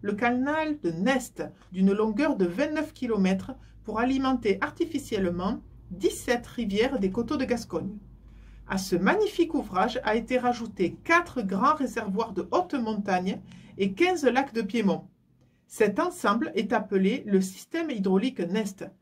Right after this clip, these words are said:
Il est géré par la C A C G, la Compagnie d'aménagement des coteaux de Gascogne. Son objectif est de soutenir le milieu naturel, notamment avec des étiages minimums, c'est-à-dire des débits objectifs minimums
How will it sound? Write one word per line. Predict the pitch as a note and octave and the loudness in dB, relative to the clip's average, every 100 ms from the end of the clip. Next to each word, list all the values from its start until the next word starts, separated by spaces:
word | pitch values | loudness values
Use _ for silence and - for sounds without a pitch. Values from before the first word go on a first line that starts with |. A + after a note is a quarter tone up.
| _ _ _ | _ _ _
Il | A3+ A3+ | 0 0
est | |
géré | A#3 A#3+ A#3+ C4+ | 2 2 2 -2
par | F#3+ E3 | -2 -4
la | |
C | D#3+ - D#4+ | -6 -2 -2
A | E4 | -2
C | - A3+ | -2 -4
G, | F#3+ F3+ - _ _ - | -2 -4 -4 _ _ -4
la | |
Compagnie | F#3+ E4+ F4+ D4 C#4+ C4+ | 0 0 2 0 0 -2
d'aménagement | A#3+ A3 A3+ A3 A3 G#3 | -2 -2 -2 -2 -4 -2
des | G3 E3+ | 0 0
coteaux | A3 A#3 | -4 -4
de | G3 | -2
Gascogne. | F#3+ F#3+ - D#3+ - - _ _ _ _ _ _ _ _ _ _ - | -2 -4 -6 -10 -10 -16 _ _ _ _ _ _ _ _ _ _ -8
Son | - G#3+ | 0 2
objectif | F#4+ F4 - - A#3 D4+ - | 4 2 0 -2 -2 -2 -4
est | G3 | -2
de | G3+ | 0
soutenir | - G#4+ F#4 E4 D#4+ | 4 4 4 0 0
le | B3+ | 2
milieu | A3+ A#3 A#3+ | 2 0 0
naturel, | A3+ G#3 - F3 F3 - _ _ _ | -2 -6 -10 -4 -4 -6 _ _ _
notamment | G#3 F#4 F4+ B3+ C4+ D4 | 0 2 2 2 2 2
avec | G#3 G3+ | 0 0
des | G3+ G#3 | 0 -2
étiages | B3 - C#4 D4 | -4 -2 0 0
minimums, | G#3+ D4+ E4 D4 A3 E3 - _ _ | 0 0 0 2 2 0 -6 _ _
c'est-à-dire | - A#3+ G#3 G3 F#3+ D#4+ D#4+ F#3 | -6 -2 2 2 4 2 0 -2
des | G3 G3 | 0 2
débits | D4+ B3 B3 - | 0 0 -2 0
objectifs | A#3 A3+ B3+ - F#3+ - - | -2 0 -2 -2 -6 -6 -4
minimums | D#4+ A4+ D4 A3 G#3 A#3 | -2 0 0 0 -2 -4